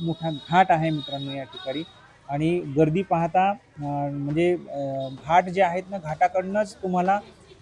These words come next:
अं, दर्शनाच्या लाईनमध्ये लागायचं होतं. तर आम्ही सर्वजण आता त्याच, अं, दिशेने जात होतो. आणि तुम्ही बघा, आम्ही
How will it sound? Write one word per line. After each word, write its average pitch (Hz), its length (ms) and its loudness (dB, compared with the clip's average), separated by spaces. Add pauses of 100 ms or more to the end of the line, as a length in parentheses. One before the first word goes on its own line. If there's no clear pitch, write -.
अं, 151 200 4
दर्शनाच्या 180 440 0
लाईनमध्ये 170 440 4
लागायचं 160 400 4
होतं. 135 180 -14 (380)
तर 143 40 0
आम्ही 156 260 0
सर्वजण 175 460 2
आता 170 160 -2
त्याच, 175 460 0
अं, 170 360 4
दिशेने 160 340 0
जात 147 220 4
होतो. 135 200 -12
आणि 135 300 -14
तुम्ही 156 160 -6
बघा, 156 240 0 (520)
आम्ही 160 200 -4